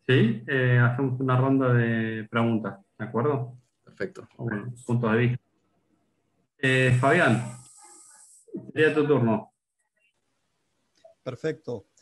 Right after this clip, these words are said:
Speaker 3: Eh, mi nombre es Fabián Esteban Luna, eh, yo trabajo en diferentes instituciones, eh, la presentación es en el marco de un trabajo dentro de la Universidad, eh, Nacional Tres de Febrero, eh,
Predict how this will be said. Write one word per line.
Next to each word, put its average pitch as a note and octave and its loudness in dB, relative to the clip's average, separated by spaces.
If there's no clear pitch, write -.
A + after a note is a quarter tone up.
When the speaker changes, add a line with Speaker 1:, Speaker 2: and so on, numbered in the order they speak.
Speaker 3:
Eh, C3+ -8
mi C#3+ -10
nombre C#3+ -4
es - -20
Fabián C#3+ -8
Esteban C#3+ -10
Luna, E3+ -6
eh, C3 -12
yo B2+ -18
trabajo C3 -10
en B2+ -20
diferentes C3 -12
instituciones, D#3 -10
eh, A#2+ -8
la A#2 -12
presentación B2 -10
es A2+ -10
en A#2 -10
el A#2 -12
marco B2+ -10
de B2+ -14
un A#2+ -12
trabajo C3+ -6
dentro B2 -10
de A#2+ -8
la A#2+ -6
Universidad, B2 -6
eh, A2+ -12
Nacional B2 -12
Tres B2+ -16
de C3 -14
Febrero, D3 -8
eh, C#3+ -8